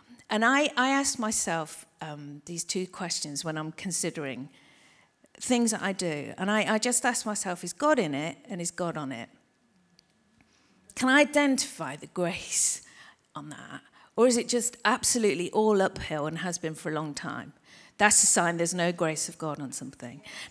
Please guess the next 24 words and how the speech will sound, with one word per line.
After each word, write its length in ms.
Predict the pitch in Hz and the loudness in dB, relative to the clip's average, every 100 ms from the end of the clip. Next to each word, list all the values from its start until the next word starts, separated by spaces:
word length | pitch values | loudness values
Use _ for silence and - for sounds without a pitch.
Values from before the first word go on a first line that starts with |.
| - | 0
Now, 120 | 254 | 4
I 120 | 294 | 4
know 360 | 302 294 302 302 | 4 4 4 2
there's 200 | 302 277 | 0 -2
opposition. 840 | 262 - 247 277 277 175 135 135 | -6 -8 -8 -6 -8 -8 -12 -10
There 180 | 196 208 | -6 -6
is. 480 | - 220 151 - - - _ _ _ _ _ - | -4 -6 -6 -8 -8 -12 _ _ _ _ _ -16
We 120 | 180 | -4
have 180 | 208 240 | 0 2
an 100 | 233 | 2
enemy 600 | 220 220 185 143 127 117 _ _ _ - - _ _ _ _ _ _ | 2 2 -2 -6 -12 -18 _ _ _ -20 -20 _ _ _ _ _ _
who's 160 | 190 165 | -6 -4
a 60 | |
thief, 580 | 175 208 190 240 - - - - | -4 0 0 0 -6 -10 -18 -18
and 120 | - 180 | -10 -8
he's 140 | 175 | 0
very 200 | 190 202 | 2 2
deceptive. 840 | 202 185 170 143 - 165 170 - - - - - - - - | 2 0 0 -2 -6 -6 -8 -12 -18 -20 -20 -20 -20 -20 0
Um, 540 | 190 180 175 170 160 - - _ _ | 4 4 2 -2 -6 -12 -20 _ _
and 120 | 190 | -4
he 380 | 190 185 180 - - 202 | 0 0 0 -2 -10 -8
wants 360 | 196 208 190 - | -2 0 0 0
to 100 | 208 | -2
resist 840 | 180 170 - 156 - - - - | -2 -2 -2 -4 -4 -6 -8 -14